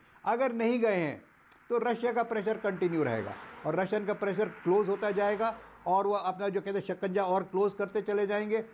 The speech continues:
उससे और नुकसान होगा। ये पुतिन तो मानने वाले हैं नहीं।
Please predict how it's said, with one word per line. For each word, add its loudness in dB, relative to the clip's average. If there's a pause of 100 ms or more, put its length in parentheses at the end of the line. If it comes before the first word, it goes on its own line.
(220)
उससे 0
और 0
नुकसान -2
होगा। 0 (380)
ये 2
पुतिन -2
तो 0
मानने 0
वाले 4
हैं 0
नहीं। 0